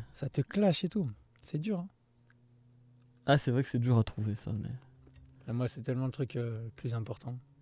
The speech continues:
Speaker 2: Plus important que qu'elle fasse bien le ménage ?
Speaker 1: Ouais.
Speaker 2: <laughs>
Speaker 1: Parce que le balai, ça s'apprend, l'humour, ça s'apprend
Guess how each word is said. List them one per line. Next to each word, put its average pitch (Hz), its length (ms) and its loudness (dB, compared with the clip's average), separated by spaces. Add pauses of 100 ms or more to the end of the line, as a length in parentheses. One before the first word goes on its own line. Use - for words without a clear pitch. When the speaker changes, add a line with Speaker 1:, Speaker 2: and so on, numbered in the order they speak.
(1500)
Speaker 2:
Plus 143 140 4
important 151 360 6
que 123 880 6
qu'elle 120 140 0
fasse 117 180 0
bien 120 140 2
le 123 40 2
ménage ? 139 300 0 (2250)
Speaker 1:
Ouais. 135 220 0 (380)
Speaker 2:
<laughs> - 960 -2
Speaker 1:
Parce 131 120 -10
que - 80 0
le 139 60 2
balai, 139 240 4
ça 135 140 -2
s'apprend, 127 340 -2
l'humour, 127 300 -2
ça 113 100 -8
s'apprend - 320 -8